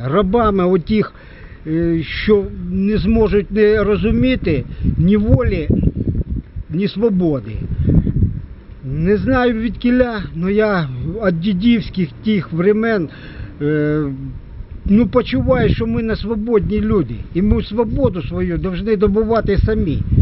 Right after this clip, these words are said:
Надихає мене наше положення української землі, котру треба захищати, захищати її, боронити від ворога,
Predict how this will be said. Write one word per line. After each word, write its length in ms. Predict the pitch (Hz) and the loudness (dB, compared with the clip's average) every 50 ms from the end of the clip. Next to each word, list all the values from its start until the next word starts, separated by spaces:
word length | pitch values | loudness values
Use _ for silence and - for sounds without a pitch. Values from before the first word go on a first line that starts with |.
| - - - - - - - - - - - - - - - - - - - - - - - - | 4 4 0 -4 -6 -8 -10 -10 -10 -10 -10 -8 -8 -6 -6 -6 -6 -6 -8 -8 -8 -8 -8 -6
Надихає 760 | 180 214 233 202 240 254 - - 269 285 269 240 214 202 196 | -4 -4 -2 -2 -2 -2 0 0 0 0 2 2 0 0 0
мене 520 | 185 180 185 190 185 170 156 143 135 127 - - - - - - - - - - - - - - - - | -2 -2 -2 -2 -2 0 0 0 0 2 2 2 2 0 -4 -6 -6 -6 -6 -2 0 2 2 2 0 -2
наше 360 | 139 151 185 196 185 185 196 - | -8 -8 -6 -6 -4 -2 0 0
положення 720 | - - - 220 233 214 - - 151 147 135 131 123 117 - - - - - - - - - - - - - - - | 2 2 2 0 0 -2 -2 -2 -2 -4 -2 -2 -2 -2 0 0 0 0 0 0 0 0 0 0 0 0 -2 -2 -2
української 640 | - 160 175 185 185 175 - - 180 170 170 165 151 | -2 -2 -2 -2 -2 -4 -4 -6 -6 -6 -4 -4 -4
землі, 480 | 160 175 175 170 170 165 160 139 - - - | -4 -4 -4 -4 -2 -2 -4 -4 -4 -6 -6
котру 300 | 156 151 143 - 147 143 | -6 -6 -4 -6 -6 -6
треба 360 | 131 156 151 156 143 147 143 | -4 -4 -4 -2 -2 -4 -4
захищати, 760 | 127 147 131 - - 151 - - - 170 156 135 - - 113 101 - - - - - - - - - - - - - - - - 117 117 | -4 -4 -6 -6 -8 -8 -8 -6 -4 -2 -2 -4 -4 -8 -12 -12 -14 -16 -18 -18 -18 -18 -16 -16 -16 -16 -16 -16 -16 -14 -12 -6 -4 -2
захищати 800 | 156 139 - 185 165 - - - 208 208 196 165 - 160 147 | -2 0 0 0 0 0 0 2 2 2 2 0 -2 -4 -2
її, 420 | 143 139 139 135 135 131 123 113 101 - - 117 120 127 131 135 127 120 113 | -2 0 0 0 0 -2 -4 -4 -8 -12 -14 -12 -10 -10 -8 -8 -8 -2 0
боронити 680 | 151 180 196 202 208 202 208 214 214 196 151 - 170 160 | 2 2 4 4 4 4 4 4 4 4 2 0 -2 -2
від 220 | 156 175 175 151 | 0 0 -2 0
ворога, 640 | 156 165 214 220 208 185 156 143 127 107 110 110 | 0 2 4 4 4 4 4 2 0 -2 -4 -6